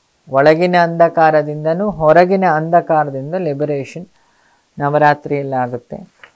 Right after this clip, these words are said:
ಈ ನವರಾತ್ರಿಯಲ್ಲಿ ಗೋಪೂಜೆ, ಅಶ್ವಪೂಜೆ, ಆಯುಧ ಪೂಜೆ ಎಲ್ಲ ಮಾಡ್ತಾರೆ. ಹಿಂದೆ ಹಿಂದೂ ಧರ್ಮದಲ್ಲಿ ತಾವು ಉಪಯೋಗಿಸೋ ಪ್ರತಿ ವಸ್ತು,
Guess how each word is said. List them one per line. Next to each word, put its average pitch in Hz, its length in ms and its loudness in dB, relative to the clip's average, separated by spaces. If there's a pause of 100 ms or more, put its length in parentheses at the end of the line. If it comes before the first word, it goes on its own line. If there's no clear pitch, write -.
(140)
ಈ 170 100 -8
ನವರಾತ್ರಿಯಲ್ಲಿ 170 1160 2
ಗೋಪೂಜೆ, 151 720 0
ಅಶ್ವಪೂಜೆ, 143 1000 -6 (540)
ಆಯುಧ 180 380 4
ಪೂಜೆ 156 420 -4
ಎಲ್ಲ 143 200 -8
ಮಾಡ್ತಾರೆ. 143 560 -10 (200)
ಹಿಂದೆ 160 480 -2
ಹಿಂದೂ 165 380 -4
ಧರ್ಮದಲ್ಲಿ 143 720 -6
ತಾವು 170 420 0
ಉಪಯೋಗಿಸೋ 175 580 -4
ಪ್ರತಿ 139 360 -4
ವಸ್ತು, 139 520 -4